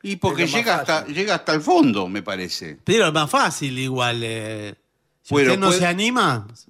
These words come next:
Speaker 3: tire separado.
Speaker 2: Sí, pero me parece que se golpea mucho, ¿no?
Speaker 1: Sí, me parece
Speaker 3: Sí.
Speaker 1: que pega con las piernas.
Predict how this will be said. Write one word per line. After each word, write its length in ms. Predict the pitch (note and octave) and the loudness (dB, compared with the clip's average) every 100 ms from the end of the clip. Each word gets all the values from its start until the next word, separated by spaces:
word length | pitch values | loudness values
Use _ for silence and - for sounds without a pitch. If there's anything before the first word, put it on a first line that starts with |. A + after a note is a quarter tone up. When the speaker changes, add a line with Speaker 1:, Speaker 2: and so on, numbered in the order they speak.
| - | -16
Speaker 3:
tire 220 | B2 B2 | -14 -12
separado. 540 | A#2 A#2 C#3+ E3 A2+ | -12 -8 -2 -2 -2
Speaker 2:
Sí, 60 | C3+ | -8
pero 200 | B2 D3 | -6 -6
me 80 | D3 | -6
parece 320 | B2+ E3 D#3+ D#3 | -4 -4 -4 -8
que 80 | |
se 160 | C3 C3 | -8 -6
golpea 420 | B2+ B2 D#3 C#3+ | -8 -8 -4 -4
mucho, 340 | C#3 C#3+ - - | -4 -10 -12 -10
¿no? 60 | |
Speaker 1:
Sí, 180 | - D#3+ | -2 4
me 120 | D#3+ | 4
parece 300 | D3+ G3 - | 4 4 4
Speaker 3:
Sí. 60 | D3+ | 2
Speaker 1:
que 100 | D#3 | 0
pega 420 | - B3+ A#3 F#3 | -2 0 2 2
con 100 | D3+ | 0
las 120 | C#3 C3 | -2 -2
piernas. 680 | A3+ F#3+ G2 F2+ D#2+ - | 0 0 -2 -8 -14 -16